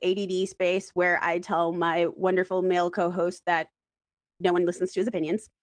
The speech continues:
And you can also find us on Twitter to tell us how much you appreciate us, um, terrorizing our male co-host at Un Fridays. So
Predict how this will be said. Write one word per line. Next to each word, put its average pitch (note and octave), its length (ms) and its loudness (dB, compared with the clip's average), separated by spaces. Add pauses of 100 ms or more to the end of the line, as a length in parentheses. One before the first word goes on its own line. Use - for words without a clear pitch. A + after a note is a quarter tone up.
(640)
And A3 680 4 (440)
you B3 100 2
can C4+ 160 2
also A#3 320 2
find A#3 240 2
us A3+ 140 0
on G#3 140 2
Twitter C#4+ 500 2
to A#3 100 -6
tell G#3 200 2
us G3+ 180 2
how G3 420 0 (680)
much A3 400 2
you A3+ 220 2
appreciate G#3+ 760 0
us, F#3+ 420 -2 (540)
um, F#3 360 2
terrorizing F3+ 840 2
our F3 320 2 (240)
male F3+ 240 2
co-host F3+ 580 -2 (460)
at F#3+ 320 2 (220)
Un C#4 260 4
Fridays. A3 720 0 (1600)
So A3 200 2